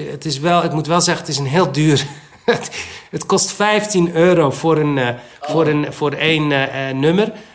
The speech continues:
Speaker 1: Maar het komt
Speaker 2: Ja.
Speaker 1: ook maar vier keer per jaar uit.
Speaker 2: Ah, oké.
Speaker 1: Het,
Speaker 2: Oké.
Speaker 1: en je hebt dan ook echt, eh, een, een dik, dik tijdschrift. En wat ik
Speaker 2: Ja,
Speaker 1: mooi
Speaker 2: ja.
Speaker 1: vind aan Bouillon, is dat het niet zozeer gaat over gerechten, over recepten,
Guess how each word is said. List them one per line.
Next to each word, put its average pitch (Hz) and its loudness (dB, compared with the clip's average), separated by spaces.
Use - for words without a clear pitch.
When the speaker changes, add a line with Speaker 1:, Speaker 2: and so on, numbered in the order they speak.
Speaker 1:
Maar 160 2
het 180 -4
komt 214 2
Speaker 2:
Ja. 214 4
Speaker 1:
ook 208 4
maar 202 4
vier 226 2
keer 214 0
per 202 0
jaar 180 2
uit. 175 -2
Speaker 2:
Ah, 92 4
oké. 92 -6
Speaker 1:
Het, 143 -2
Speaker 2:
Oké. 147 -2
Speaker 1:
en 165 0
je 165 4
hebt 160 0
dan 170 2
ook 175 0
echt, 175 -2
eh, 151 2
een, 143 -4
een 135 -4
dik, - 0
dik 165 -6
tijdschrift. 185 -2
En 156 -2
wat 156 -2
ik 151 -2
Speaker 2:
Ja, - 2
Speaker 1:
mooi 196 6
Speaker 2:
ja. 196 2
Speaker 1:
vind 180 0
aan 151 0
Bouillon, 160 2
is 156 -2
dat 165 2
het 170 -2
niet 185 4
zozeer 170 2
gaat 156 -2
over 127 -2
gerechten, 180 -2
over 127 0
recepten, 190 -2